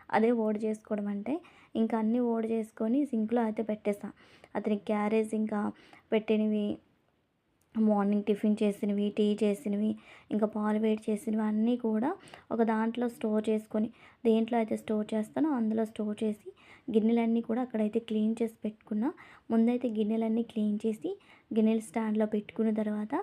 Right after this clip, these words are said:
ఇంక ఇక్-, ఆ, ఏ వంట చేసినా, ఎంత నీట్‌గా వంట చేసినా ఎంగిల్ అవ్వచ్చు, ఆనియన్స్ పీసెస్ అవ్వచ్చు, ఏవో ఒకటి పడిపోతుంటాయి కదా, అవన్నీ కూడా వన్స్ క్లీన్ చేసుకుంటానండి. అవంతా కూడా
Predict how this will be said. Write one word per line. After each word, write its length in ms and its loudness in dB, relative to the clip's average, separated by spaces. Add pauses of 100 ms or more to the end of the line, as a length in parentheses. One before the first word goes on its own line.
(400)
ఇంక 160 0
ఇక్-, 240 -6 (200)
ఆ, 80 -2 (520)
ఏ 280 4
వంట 320 2
చేసినా, 400 2
ఎంత 260 2
నీట్‌గా 400 2
వంట 240 -2
చేసినా 440 0 (400)
ఎంగిల్ 400 4
అవ్వచ్చు, 520 -2 (560)
ఆనియన్స్ 640 2
పీసెస్ 500 -4
అవ్వచ్చు, 440 -2
ఏవో 460 2
ఒకటి 260 -2
పడిపోతుంటాయి 720 -2
కదా, 220 -4 (400)
అవన్నీ 440 2
కూడా 280 -2
వన్స్ 420 -2
క్లీన్ 420 2
చేసుకుంటానండి. 800 -2 (400)
అవంతా 440 2
కూడా 360 0